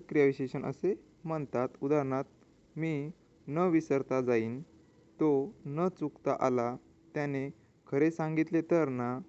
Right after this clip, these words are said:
मी न चुकता तुला भेटेल. आता पाहिले आपण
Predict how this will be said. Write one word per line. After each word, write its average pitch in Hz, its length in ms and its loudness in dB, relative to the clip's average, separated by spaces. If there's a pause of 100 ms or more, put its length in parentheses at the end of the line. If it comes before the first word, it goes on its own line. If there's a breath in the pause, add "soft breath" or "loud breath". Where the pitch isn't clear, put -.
मी 139 400 -6 (380 loud breath)
न 156 140 -2
चुकता 151 400 -2
तुला 135 260 2
भेटेल. 107 380 -4 (1600)
आता 120 240 -2
पाहिले 151 240 4
आपण 139 200 0